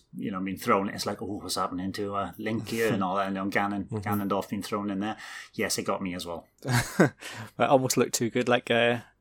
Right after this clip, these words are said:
Speaker 3: even better than a Switch Pro would be, <laughs> I would assume.
Speaker 1: <laughs>
Speaker 3: But, um,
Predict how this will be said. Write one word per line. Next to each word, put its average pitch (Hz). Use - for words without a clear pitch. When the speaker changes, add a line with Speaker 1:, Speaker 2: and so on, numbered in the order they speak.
Speaker 3:
even 127
better 117
than 113
a 110
Switch -
Pro 123
would 139
be, 151
<laughs> 156
I 147
would 139
assume. 143
Speaker 1:
<laughs> -
Speaker 3:
But, 117
um, 110